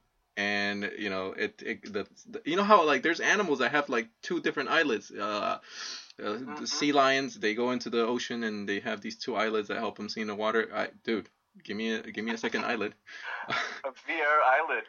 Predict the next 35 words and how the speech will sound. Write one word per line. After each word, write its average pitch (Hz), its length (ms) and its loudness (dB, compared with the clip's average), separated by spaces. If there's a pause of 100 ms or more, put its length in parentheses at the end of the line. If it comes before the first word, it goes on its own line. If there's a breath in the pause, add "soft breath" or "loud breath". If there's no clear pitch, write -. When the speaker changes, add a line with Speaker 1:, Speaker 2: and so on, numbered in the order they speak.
(140)
Speaker 1:
Yeah. 120 340 4
Speaker 2:
Ah, 466 440 6
there's 208 140 -6
something 349 280 -2
to 277 220 -2 (100)
that. 113 240 6 (100)
I 139 60 0
mean, 156 160 -2
it 170 100 2
wouldn't 220 300 -2
be 208 300 -4
nearly 202 340 0
as 156 100 -6
bad 147 260 4
as 143 80 -12
a 139 100 -6
neural 143 240 2
interface, 127 560 -2
and 131 200 -12 (240 loud breath)
it's 151 140 -8
something 165 260 0
you 156 180 -2
could, 143 300 -6 (460 loud breath)
you 151 120 -10
could 143 200 -6
replace 170 460 0
fairly 127 440 -2 (140)
easily 123 340 -4
when 120 140 0
it, 123 140 0 (140)
when 117 160 0
it 120 140 -10
got 127 220 4
obsolete. 127 600 0 (720 loud breath)
Speaker 1:
Yeah. 101 260 0